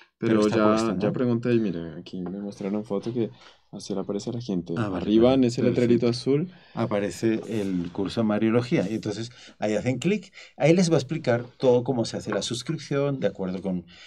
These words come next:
Speaker 1: con las posibilidades de cada uno, etcétera. ¿vale? Entonces, de primera eso. Ojalá que todos los consagrados se anoten al curso de Mariología. Eso me daría una alegría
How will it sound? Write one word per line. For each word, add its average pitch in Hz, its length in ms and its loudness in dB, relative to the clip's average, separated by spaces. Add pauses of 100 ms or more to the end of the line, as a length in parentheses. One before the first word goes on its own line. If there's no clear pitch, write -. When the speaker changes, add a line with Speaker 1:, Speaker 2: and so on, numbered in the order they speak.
(120)
Speaker 1:
con 101 180 -4
las 92 120 -8
posibilidades 95 460 -6
de 120 80 -4
cada 104 240 -8
uno, 107 300 -8
etcétera. - 520 -16 (120)
¿vale? 139 260 -8 (640)
Entonces, 110 640 -6 (140)
de 135 320 -2
primera 123 680 -2
eso. - 200 -10
Ojalá 135 640 2
que 127 140 0
todos 143 480 0
los 123 140 0
consagrados 143 540 4
se 123 260 -2 (440)
anoten 139 460 6
al 131 140 2
curso 127 240 2
de 135 40 2
Mariología. 120 520 4
Eso 139 180 2 (120)
me 117 140 -2
daría 107 240 4
una 139 120 4
alegría 131 520 4